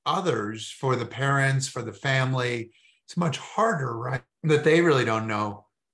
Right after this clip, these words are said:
how to react, how to interact, how to help. So you're talking about, in pediatrics, you're talking about working with the patient, but also working with the family, working with the community.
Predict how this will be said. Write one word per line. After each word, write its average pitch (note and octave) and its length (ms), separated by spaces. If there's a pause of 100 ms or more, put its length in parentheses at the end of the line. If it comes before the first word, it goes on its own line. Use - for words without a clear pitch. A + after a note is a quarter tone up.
(240)
how D#3 260
to C#3+ 80
react, B2+ 520
how C#3+ 180
to C3+ 260
interact, B2+ 580
how D3+ 200
to C3 160 (180)
help. E3 420 (920)
So F3+ 200 (400)
you're E3+ 100
talking A3+ 380
about, E3 300
in C3+ 80
pediatrics, C3+ 720
you're C3+ 220
talking C3 480
about A#2 480 (460)
working D3 500
with C3 220
the - 80
patient, E3 640
but B2+ 180
also C3 640 (360)
working C3+ 360
with A#2 160
the A2 80
family, B2 680 (480)
working C#3 480 (340)
with C3+ 220
the B2+ 80
community. A#2+ 1120